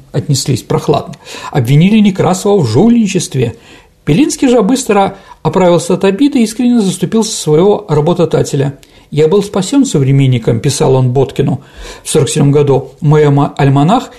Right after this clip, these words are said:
и имея он даже большой успех, помог мне только временно. Без журнала я не мог существовать. Я почти ничего не сделал в нынешнем году для современника, а мои восемь тысяч давно уже забрал. Поездка за границу совершенно лишняя, не лишила меня платы».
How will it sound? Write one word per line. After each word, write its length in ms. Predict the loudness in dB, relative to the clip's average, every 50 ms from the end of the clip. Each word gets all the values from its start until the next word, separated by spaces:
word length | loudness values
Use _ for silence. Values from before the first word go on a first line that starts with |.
| -6 -2
и 140 | 0 2
имея 300 | 4 4 4 4 4 4
он 120 | 2 2 2
даже 220 | 2 2 2 2
большой 340 | 2 2 2 0 2 0 0
успех, 440 | 0 -2 -2 -2 0 0 -2 -4 -10 -20 -12 -6
помог 320 | -2 0 2 2 2 2 2
мне 100 | 0 0
только 240 | 0 -2 0 0 2
временно. 600 | 2 2 2 2 0 0 0 -2 -2 -4 -6 -14 -14 -6
Без 200 | -2 0 2 2
журнала 440 | 2 2 2 2 2 2 2 2 2
я 100 | 2 2
не 100 | 2 2
мог 200 | 2 0 0 -2
существовать. 640 | -4 -8 -8 -4 0 2 2 2 2 0 -2 -6 -10 _ _ _ -20 -20 -20 -8 -4
Я 100 | -2 0
почти 300 | 0 0 0 0 0 0
ничего 200 | 0 0 2 2
не 100 | 2 2
сделал 280 | 0 2 2 2 2 4
в 20 |
нынешнем 380 | 4 2 2 0 -2 -2 0 2
году 240 | 2 2 2 2 2
для 120 | 2 2
современника, 800 | 2 2 2 2 2 2 4 4 4 2 2 0 0 -2 -4 -2 0
а 60 | 0
мои 220 | 0 2 2 2 2
восемь 340 | 2 2 0 0 -2 -2
тысяч 320 | 0 0 0 0 -2 -4 -4
давно 360 | -2 0 0 2 2 2 2
уже 160 | 2 2 0
забрал. 540 | 0 -2 -2 -2 0 0 -2 -2 -4 -8 -18 -20 -20 _ _ _ -4
Поездка 400 | 0 0 2 2 0 0 -2 0
за 100 | 0 2
границу 720 | 2 2 2 2 2 2 0 -2 -2 0 0 -2 -2 -6 -12
совершенно 600 | -8 -4 -2 0 0 0 0 0 0 0 2 2
лишняя, 680 | 2 2 2 0 0 0 -2 -2 -2 -2 -4 -8 -14 _ -10 -4
не 160 | -2 0 0
лишила 360 | 0 0 -2 0 0 0 2 2
меня 260 | 2 2 2 0 0
платы». 420 | -2 0 -2 -2 -2 -4 -8 -12